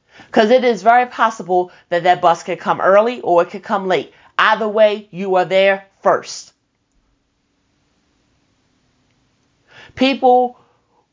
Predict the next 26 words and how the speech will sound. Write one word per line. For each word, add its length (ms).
run 300
late 260
all 240
the 100
time. 340
And 160
what 220
baffles 560
me 280
is 280
we 380
have 320
enough 500
technology 1000
on 240
these 240
cell 280
phones 600
to 680
make 340
things 380
easier 720
for 240
us 320
to 120
do. 280